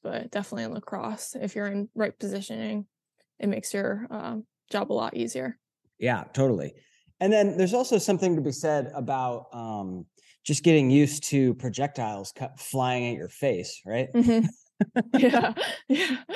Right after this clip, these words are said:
Speaker 1: Thankfully, that never really, I was never really scared of the ball. I think
Speaker 2: Yeah.
Speaker 1: some goalies at that age were a little bit scared of it, but for some reason, I was,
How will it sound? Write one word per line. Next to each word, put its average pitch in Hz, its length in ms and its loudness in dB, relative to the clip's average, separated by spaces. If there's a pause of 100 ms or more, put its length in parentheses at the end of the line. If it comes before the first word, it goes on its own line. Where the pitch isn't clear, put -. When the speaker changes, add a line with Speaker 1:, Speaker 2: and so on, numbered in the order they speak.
(600)
Speaker 1:
Thankfully, 302 380 2
that 262 220 0
never 254 580 -2
really, 247 420 2 (160)
I 226 120 -4
was 226 180 -4
never 247 200 -6
really 269 200 0
scared 202 420 -6
of 196 140 -6
the 202 80 -6
ball. 202 320 -4
I 214 100 -2
think 202 420 -8
Speaker 2:
Yeah. - 100 -12
Speaker 1:
some 208 320 -2
goalies 202 320 2
at 202 140 0
that 214 160 2
age 208 400 2
were 202 380 -4
a - 80 -8
little 202 200 -4
bit 196 200 -8
scared 202 400 0
of 214 120 2
it, 262 180 4
but 226 140 -4
for 233 220 0
some 262 260 -6
reason, 233 560 -4 (760)
I 220 140 2
was, 214 320 4